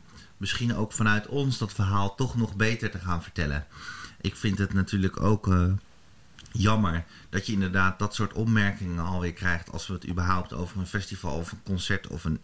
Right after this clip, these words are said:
event hebben. Ehm, event, weet je wel, er zijn tegenwoordig, er is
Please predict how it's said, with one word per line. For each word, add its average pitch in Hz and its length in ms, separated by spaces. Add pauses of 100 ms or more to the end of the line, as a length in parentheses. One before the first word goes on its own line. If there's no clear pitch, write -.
event 117 580
hebben. 120 360 (800)
Ehm, 82 160 (280)
event, 104 520
weet 95 200
je 101 60
wel, 98 240
er 92 140
zijn 92 280
tegenwoordig, 90 500 (1000)
er 95 120
is 101 260